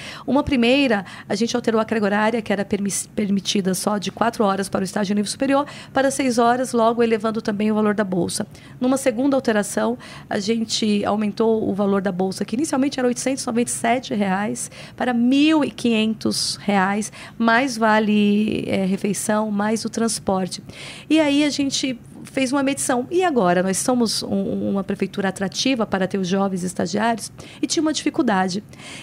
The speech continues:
E essa dificuldade, é, tinha vários fatores. A comunicação era uma delas. Então, a gente criou a Feira de Estágio. A gente fez a, a gente já tá na segunda edição. Na primeira Feira de Estágio, resumindo essa história, a gente tinha cinco mil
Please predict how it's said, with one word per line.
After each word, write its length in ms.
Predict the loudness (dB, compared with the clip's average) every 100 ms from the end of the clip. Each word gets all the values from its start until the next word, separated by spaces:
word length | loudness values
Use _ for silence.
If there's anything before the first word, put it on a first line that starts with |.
| 0
E 40 |
essa 160 | 2 2
dificuldade, 760 | -2 -2 0 2 4 2 -2
é, 340 | -2 -2 -2 -6 -6
tinha 240 | -2 0
vários 580 | 2 2 0 -2 -10 -16 -4
fatores. 440 | -2 0 0 0
A 60 | -2
comunicação 640 | 0 0 2 0 2 2
era 240 | 4 2 0
uma 240 | 0 -2
delas. 420 | 0 0 0 -2 -6 -18 -4
Então, 140 | 0
a 60 | 2
gente 200 | 0 0
criou 200 | 2 4
a 80 | 4
Feira 280 | 2 2 2
de 80 | 2
Estágio. 580 | 0 2 2 2 0 -6
A 220 | -16 -20 -12
gente 140 | -4
fez 120 | 0
a, 60 | 0
a 40 | 0
gente 260 | -2 0
já 60 | 0
tá 100 | 0
na 60 |
segunda 320 | 0 2 2 2
edição. 340 | 0 -2 -2 -6 -14 -2
Na 80 | -2
primeira 340 | 2 2 2
Feira 280 | 2 4 4
de 80 | 2
Estágio, 280 | 0 2 4
resumindo 480 | 4 2 4 4
essa 140 | 2 -2
história, 480 | -4 0 0 0 -4 -12 -10
a 80 | -4
gente 220 | -4 -4
tinha 260 | -4 -2 0
cinco 600 | -2 -2 -2 -2 -2 0
mil 640 | 0 2 4 4 4 2